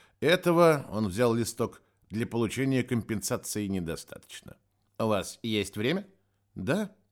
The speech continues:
Дежурный врач сейчас всё оформит как положено. Чай, кофе.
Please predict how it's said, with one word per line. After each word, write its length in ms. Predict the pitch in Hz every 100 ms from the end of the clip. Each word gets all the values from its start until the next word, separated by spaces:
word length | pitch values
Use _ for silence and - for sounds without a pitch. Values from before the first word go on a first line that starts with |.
| _ _ _ -
Дежурный 500 | 107 123 151 180 143
врач 380 | 190 196 - -
сейчас 400 | - 117 95 -
всё 200 | 85 87
оформит 360 | - 151 147
как 180 | 113 -
положено. 420 | 71 52 62 64 - _ _
Чай, 320 | - 107 196
кофе. 360 | 196 143 -